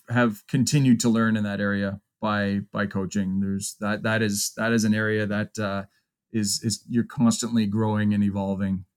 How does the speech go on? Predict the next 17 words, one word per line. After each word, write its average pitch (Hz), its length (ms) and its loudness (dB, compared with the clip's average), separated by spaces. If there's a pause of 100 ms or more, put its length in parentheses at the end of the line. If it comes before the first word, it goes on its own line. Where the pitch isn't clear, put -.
(220)
So, 95 320 -2 (260)
so 131 140 0
I, 156 220 6
I - 20 8
think 170 160 6
I - 20 6
had 151 120 4
a 139 40 2
good 131 160 2
start, 175 420 2
but, 117 320 0
uh, 113 320 2
we're 120 100 0
still 127 200 -2
working 113 220 2
on 92 120 -4
it. - 60 -8